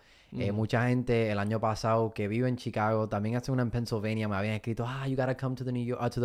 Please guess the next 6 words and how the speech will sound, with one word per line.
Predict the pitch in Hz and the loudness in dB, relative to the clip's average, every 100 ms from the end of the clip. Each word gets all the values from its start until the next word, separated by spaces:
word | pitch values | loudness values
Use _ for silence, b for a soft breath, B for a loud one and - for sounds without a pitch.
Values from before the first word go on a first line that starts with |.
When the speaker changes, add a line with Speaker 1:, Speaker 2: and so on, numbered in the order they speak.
| 110 | 0
Speaker 1:
the | B B B | B B B
Chicago, | 120 123 127 123 120 123 117 | -10 -4 -2 0 0 0 0
to | 113 | -4
the | 110 | -6
Philly | 104 127 127 127 | -2 2 4 4
one." | 120 123 120 120 117 | 6 6 6 4 2